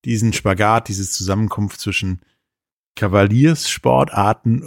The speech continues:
<laughs> und Massensportarten weiter beizubehalten. Finde ich, finde ich sehr löblich und sehr gut. Ähm, bevor wir jetzt gleich zum Ende kommen,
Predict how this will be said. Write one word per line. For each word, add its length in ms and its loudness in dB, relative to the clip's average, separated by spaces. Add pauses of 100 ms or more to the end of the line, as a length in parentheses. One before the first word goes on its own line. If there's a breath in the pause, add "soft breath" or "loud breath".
(140)
<laughs> 100 -8
und 240 -2
Massensportarten 1200 0 (760 soft breath)
weiter 280 0
beizubehalten. 680 0 (100)
Finde 220 -6
ich, 220 -12
finde 240 -12
ich 360 -16
sehr 300 2
löblich 520 2
und 120 -2
sehr 160 -2
gut. 260 -4 (1300 soft breath)
Ähm, 400 4 (1500)
bevor 220 0
wir 40 6
jetzt 120 0
gleich 180 2
zum 140 -4
Ende 220 0
kommen, 320 -4